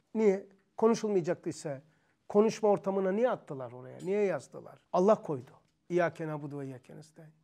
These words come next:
Miracı aldı. Ne demek miraca? Miraç dersi oluyor mu? Niye yapamıyor? Ne yaptı? Rüyet ve kena-, kelamını arkaya koydu.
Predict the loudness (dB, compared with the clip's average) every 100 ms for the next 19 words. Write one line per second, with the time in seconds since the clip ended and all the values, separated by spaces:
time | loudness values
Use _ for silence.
0 | _ 0 6 8 10 12 10 6 -10 0
1 | 2 2 0 -2 -8 -8 -18 _ _ -2
2 | 0 2 -2 -2 0 2 2 2 0 _
3 | _ 2 2 2 -4 -14 _ _ _ _
4 | 6 8 8 2 0 6 6 6 2 4
5 | 6 6 4 0 6 6 8 4 6 6
6 | 6 4 -2